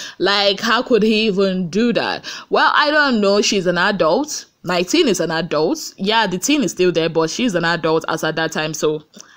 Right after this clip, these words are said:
I really don't see anything there. I mean, now she agree. I mean, it was, it was a mutual thing. Nobody was forced. So yeah,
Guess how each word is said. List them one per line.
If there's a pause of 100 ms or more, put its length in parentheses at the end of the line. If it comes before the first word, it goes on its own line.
(120)
I
really
don't
see
anything
there.
I
mean,
now
she
agree. (160)
I
mean,
it
was, (380)
it
was
a
mutual
thing.
Nobody
was
forced.
So
yeah,